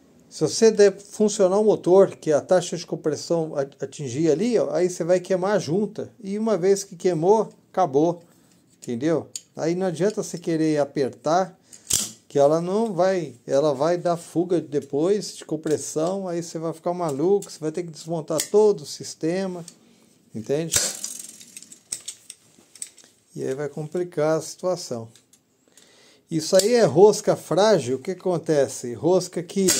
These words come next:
apertaram demais, né?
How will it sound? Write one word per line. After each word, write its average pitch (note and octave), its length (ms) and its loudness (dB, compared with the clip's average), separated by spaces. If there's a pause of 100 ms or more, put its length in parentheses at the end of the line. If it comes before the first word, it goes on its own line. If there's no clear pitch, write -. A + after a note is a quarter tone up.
(800)
apertaram D3+ 760 2
demais, D3+ 880 -2 (460)
né? D3+ 320 -4